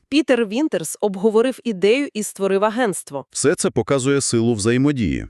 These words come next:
Speaker 1: До речі, це ж пов'язано з шостим правилом про цілісність. Бути собою, не шукати безпеки в більшості.
Speaker 2: Абсолютно. Щоб знати, яка допомога потрібна, треба спершу зрозуміти себе,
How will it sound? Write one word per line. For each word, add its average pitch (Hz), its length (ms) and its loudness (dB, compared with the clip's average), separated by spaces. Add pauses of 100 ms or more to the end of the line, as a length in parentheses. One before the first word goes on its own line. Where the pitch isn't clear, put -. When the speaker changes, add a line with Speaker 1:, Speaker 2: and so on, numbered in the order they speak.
Speaker 1:
До 208 180 0
речі, 214 280 -2
це 196 220 0
ж 170 160 -6
пов'язано 185 480 -2
з - 60 -6
шостим 190 360 -4
правилом 214 460 0
про 180 120 -4
цілісність. 156 640 -6 (280)
Бути 185 260 -2
собою, 208 540 0
не 214 120 2
шукати 190 440 -2
безпеки 165 480 -4
в 143 60 -18
більшості. 147 600 -8 (100)
Speaker 2:
Абсолютно. 71 760 -2
Щоб 113 260 0
знати, 110 340 2
яка 95 220 2
допомога 85 460 2
потрібна, 165 480 0
треба 135 340 2
спершу 117 440 0
зрозуміти 85 560 0
себе, 69 420 0